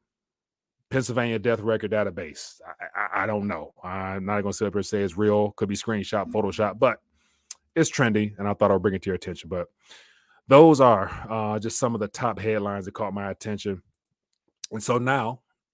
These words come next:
it is your turn to, uh, let your voice be heard. So I'm gonna open the phone lines, and, uh, you can share your two cents on whatever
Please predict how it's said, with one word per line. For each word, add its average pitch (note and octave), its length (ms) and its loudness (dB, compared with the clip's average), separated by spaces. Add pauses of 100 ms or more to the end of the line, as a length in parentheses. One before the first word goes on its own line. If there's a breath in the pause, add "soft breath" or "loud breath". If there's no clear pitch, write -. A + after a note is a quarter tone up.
(140)
it B2 100 -4
is A#2 100 -2
your B2+ 160 2
turn D#2 360 -10 (560 soft breath)
to, A2 240 -2
uh, G2+ 80 0
let G2+ 260 -4
your B2+ 140 2
voice G#2 260 -4
be F2+ 140 -16
heard. D2 300 -16 (280)
So - 160 -12
I'm F#2 100 -6
gonna G#2+ 160 -4
open A#2 220 -2
the G#2+ 80 -8
phone B2+ 320 -4
lines, A2+ 500 -6 (680)
and, G#2 380 -8
uh, G2 340 -2
you G#2 100 -8
can G#2 140 -10
share A#2 280 -2
your A2 200 -4
two A2 240 -10
cents A2 580 -8 (540)
on G#2 520 -4
whatever G#2+ 640 -2